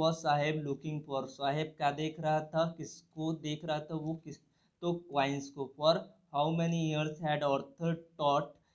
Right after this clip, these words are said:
in high school in Yakima? तो टू ईयर इसका आंसर हो जाएगा। How did author fear Venice? इसका आंसर होगा with courage, guidance and determination। इसका आंसर हो जाएगा, क्वेश्चन क्या था, how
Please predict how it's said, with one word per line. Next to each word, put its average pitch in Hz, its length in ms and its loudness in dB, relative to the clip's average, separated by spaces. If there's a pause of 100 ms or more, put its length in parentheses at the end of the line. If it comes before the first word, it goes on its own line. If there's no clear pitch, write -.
(220)
in 170 200 2 (300)
high 151 320 2
school 160 320 -2
in 170 180 0
Yakima? 135 580 4 (260)
तो 151 100 -8
टू 165 340 0
ईयर 160 260 6
इसका 147 280 -4
आंसर 135 340 -4
हो 147 100 -4
जाएगा। 143 400 4 (360)
How 143 100 8 (140)
did 170 180 2 (180)
author 143 320 -2 (140)
fear 156 320 0 (140)
Venice? 143 420 0 (420)
इसका 147 220 -10
आंसर 143 320 -4
होगा 151 180 -2 (100)
with 156 260 -4
courage, 151 420 2
guidance 139 600 2
and 156 160 -4
determination। 139 880 -2
इसका - 200 -6
आंसर 135 300 -6
हो 143 80 -8
जाएगा, 143 240 -2
क्वेश्चन 147 360 -8
क्या 147 160 -2
था, 147 180 -6
how 139 100 2